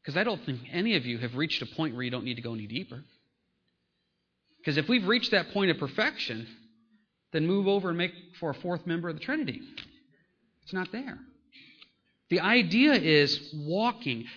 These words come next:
as we keep going deeper. And if you've reached a point in your Christian walk where you are content, you're what I call a plateau Christian.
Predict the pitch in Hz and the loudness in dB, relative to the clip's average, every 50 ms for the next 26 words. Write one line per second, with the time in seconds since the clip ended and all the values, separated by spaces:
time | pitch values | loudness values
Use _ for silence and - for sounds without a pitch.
0 | - - 143 - 143 139 143 - 202 202 - 165 175 175 180 170 151 143 151 180 | -12 -10 -8 -6 -8 -6 -4 -4 -4 -4 -4 -4 -2 -2 0 -2 -2 -2 -4 -4
1 | 180 - 135 113 - - - - 170 160 151 - - 214 254 247 233 240 240 233 | -4 -4 -6 -8 -8 -10 -8 -2 0 0 0 0 2 0 0 0 0 -2 -2 0
2 | - - 208 180 - - - 196 190 180 147 147 143 151 165 151 - - 208 208 | -2 -2 -2 -4 -4 -4 -2 0 0 2 2 2 2 2 2 0 -4 -2 -2 -2
3 | - - - 175 160 151 147 156 151 143 147 143 135 127 135 156 139 139 131 127 | 0 -2 -2 -2 -4 -2 -2 -2 -4 -4 -4 -4 -4 -2 -2 -2 0 -2 -4 -4
4 | 131 - - 127 123 - - 143 160 208 - - - - - _ _ _ _ _ | -6 -8 -10 -10 -8 -4 -2 -2 -2 -2 -4 -8 -14 -18 -20 _ _ _ _ _
5 | _ _ _ - 160 160 180 180 175 170 - - 165 143 127 - - - 156 156 | _ _ _ -2 0 0 0 0 -2 -2 -2 -2 -2 -2 -2 -4 -4 -4 -2 -2
6 | 160 156 - - 156 151 147 - - 147 139 - - 113 95 - | -2 -4 -4 -4 -4 -4 -4 -4 -4 -4 -4 -6 -6 -10 -12 -14